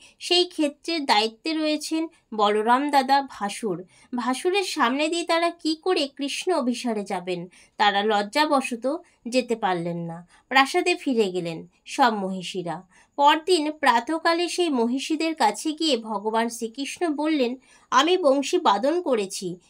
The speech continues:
কিন্তু তোমরা আমার কাছে আসোনি।" তখন মহিষীগণ বললেন, "বলরাম দাদা ভাসুরের সম্মুখ দিয়ে আমরা কিভাবে তোমার কাছে যেতে পারি? লজ্জায় আমরা যেতে পারিনি।" ভগবান শ্রীকৃষ্ণ বললেন,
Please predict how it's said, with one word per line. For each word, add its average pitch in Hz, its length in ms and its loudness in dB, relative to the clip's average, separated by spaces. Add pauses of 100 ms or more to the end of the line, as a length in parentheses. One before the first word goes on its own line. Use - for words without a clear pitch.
(160)
কিন্তু 240 260 -2
তোমরা 220 560 0 (300)
আমার 294 320 6
কাছে 302 420 0
আসোনি।" 202 580 -2 (260)
তখন 254 300 -2
মহিষীগণ 247 680 0
বললেন, 220 420 -2 (300)
"বলরাম 240 520 2
দাদা 330 260 2
ভাসুরের 294 560 -2
সম্মুখ 277 560 -2
দিয়ে 330 280 -2 (240)
আমরা 320 260 2
কিভাবে 349 500 0
তোমার 269 320 0
কাছে 226 260 -2
যেতে 202 260 -6
পারি? 185 360 -6 (260)
লজ্জায় 240 520 2
আমরা 262 240 2
যেতে 190 280 -6
পারিনি।" 170 500 -6 (320)
ভগবান 220 460 0
শ্রীকৃষ্ণ 262 640 -4
বললেন, 285 400 0